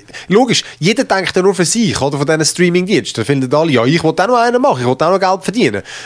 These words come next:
Aber, äh, es ist halt wirklich so, auf der, auf der anderen Seite sind wir und wo findest du einfach so,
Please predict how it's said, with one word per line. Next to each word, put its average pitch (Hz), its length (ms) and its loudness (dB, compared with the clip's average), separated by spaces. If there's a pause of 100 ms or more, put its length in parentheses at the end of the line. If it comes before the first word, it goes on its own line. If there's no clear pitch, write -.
Aber, 147 240 0
äh, 147 440 4 (140)
es 131 160 -4
ist 147 80 -2
halt 151 140 0
wirklich 196 220 -2
so, 196 300 2
auf 156 140 -4
der, 165 240 0
auf 156 140 -4
der 156 120 0
anderen 247 300 0
Seite 147 280 0
sind 127 220 -2
wir 208 380 2 (280)
und 160 200 -2
wo 147 80 2
findest 151 260 0
du 151 40 4
einfach 147 140 0
so, 139 240 2